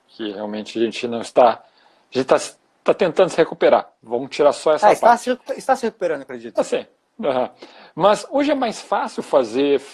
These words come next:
Speaker 1: é, um filme, um comercial do que era antigamente. Hoje, é, aquela, é, o que se fala, "Ah, hoje é só com uma câmera, um celular e uma ideia na cabeça, sai,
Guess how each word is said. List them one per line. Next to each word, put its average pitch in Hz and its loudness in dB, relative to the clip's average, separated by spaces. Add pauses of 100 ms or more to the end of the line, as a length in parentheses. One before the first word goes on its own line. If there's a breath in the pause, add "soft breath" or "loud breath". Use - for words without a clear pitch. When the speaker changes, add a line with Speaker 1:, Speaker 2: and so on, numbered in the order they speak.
(100)
Speaker 1:
é, 120 2
um 131 -16
filme, 147 0
um 117 -6
comercial 127 2
do 110 -6
que 131 0
era 139 4
antigamente. 113 -8 (420)
Hoje, 127 2 (320)
é, 139 0
aquela, 147 4
é, - -8 (100)
o 139 -2
que 175 -4
se 175 -2
fala, 160 4 (200 soft breath)
"Ah, 262 0
hoje 180 2
é 165 -4
só 196 0
com 208 -8
uma 196 -4
câmera, 196 -2
um 170 -6
celular 156 2
e 180 -4
uma 170 -2
ideia 156 2
na 160 -4
cabeça, 151 -4
sai, 160 -2